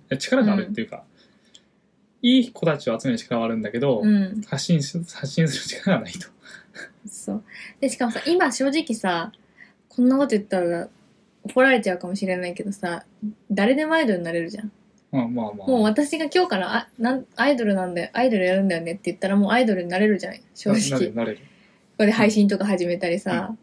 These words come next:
Speaker 1: うん。
Speaker 2: TikTok始めたりとかさ、したらもうアイドルじゃん。
Speaker 1: うん。アイドルです。
Speaker 2: だからこそさ、その老舗の強さというかさ、
Speaker 1: うん。
Speaker 2: やっぱりその、まあ、アイドルって地上と地下があってさ、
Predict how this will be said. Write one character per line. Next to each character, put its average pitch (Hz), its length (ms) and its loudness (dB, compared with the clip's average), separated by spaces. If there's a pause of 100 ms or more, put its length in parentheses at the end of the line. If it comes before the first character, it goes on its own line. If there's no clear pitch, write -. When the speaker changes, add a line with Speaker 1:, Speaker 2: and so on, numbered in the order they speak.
(140)
Speaker 1:
う 208 40 -6
ん。 - 20 -6
Speaker 2:
TikTok 202 280 -2
始 196 200 0
め 175 80 -2
た 185 120 -6
り 175 60 -6
と - 100 -14
か 196 120 -10
さ、 202 120 -6
し 196 80 -6
た 180 120 -4
ら 180 80 -4
も 190 160 2
う - 20 2
ア 226 80 2
イ 240 60 2
ド 190 80 2
ル 175 80 -4
じ - 100 -10
ゃ - 40 -12
ん。 - 20 -16
Speaker 1:
う - 40 -12
ん。 208 40 -10 (160)
ア 254 80 0
イ 233 80 -2
ド 110 80 -12
ル 123 80 -16
で 131 40 -18 (140)
す。 - 160 -20
Speaker 2:
だ 330 140 2
か 330 100 2
ら 240 140 2
こ 220 140 2
そ 208 120 -6
さ、 196 240 -2
そ 196 80 -4
の 185 60 -4
老 190 60 -6
舗 294 460 2
の 294 140 0
強 269 300 2
さ 185 140 -4
と - 100 -12
い - 80 -10
う - 40 -14
か - 140 -20
さ、 - 180 -14 (140)
Speaker 1:
う 131 80 0
ん。 101 160 -2 (800)
Speaker 2:
や 247 120 0
っ 247 40 -8
ぱ 277 100 0
り 247 40 0
そ 226 80 2
の、 196 240 2
ま 196 140 0
あ、 202 100 -8 (160)
ア 220 160 2
イ 208 60 4
ド 196 80 4
ル 196 40 2
っ 190 60 -4
て 190 100 -6
地 196 160 -4
上 196 160 2
と 202 140 -4
地 - 120 -10
下 196 140 -2
が 180 80 -4
あ 170 40 -4
っ - 40 -10
て - 140 -14
さ、 - 280 -10